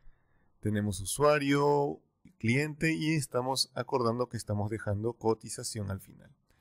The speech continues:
Luego seguirían los controllers, la, las vistas y pruebas, ¿no?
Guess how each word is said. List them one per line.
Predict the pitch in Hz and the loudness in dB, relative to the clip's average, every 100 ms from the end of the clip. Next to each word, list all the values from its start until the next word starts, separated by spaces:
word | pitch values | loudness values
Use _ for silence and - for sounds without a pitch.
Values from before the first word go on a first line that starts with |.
| _ _ - | _ _ 0
Luego | 117 117 | 2 4
seguirían | 117 107 107 98 | 2 2 2 2
los | - | 0
controllers, | 101 107 147 151 135 139 139 143 139 - | -2 0 4 4 4 2 2 -2 -4 -10
la, | - 104 92 95 101 | -2 0 0 -6 -6
las | 95 92 | -4 -2
vistas | 127 143 - 123 127 123 - _ _ _ _ _ _ | -4 -8 -2 0 2 -2 -10 _ _ _ _ _ _
y | 170 180 165 | -10 -8 0
pruebas, | - 92 - - | 2 2 -2 -4
¿no? | 160 | -2